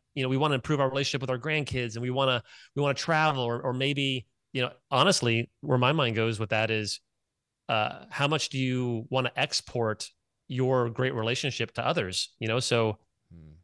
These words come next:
Speaker 1: other people struggle in their marriages. You seem to have figured it out. What is it that you know that they don't? And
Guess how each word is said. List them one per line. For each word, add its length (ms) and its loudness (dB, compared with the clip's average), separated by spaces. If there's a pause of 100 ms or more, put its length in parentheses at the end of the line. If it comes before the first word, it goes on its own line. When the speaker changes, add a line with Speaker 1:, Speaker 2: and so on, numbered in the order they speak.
(140)
Speaker 1:
other 220 4
people 260 0
struggle 320 2
in 60 0
their 100 -2
marriages. 480 -2
You 100 0
seem 240 -4
to 60 -4
have 140 -4
figured 260 -2
it 80 -2
out. 320 0
What 180 -2
is 80 -2
it 100 -6
that 100 -6
you 180 -4
know 160 0
that 140 -4
they 120 0
don't? 420 0
And 300 -8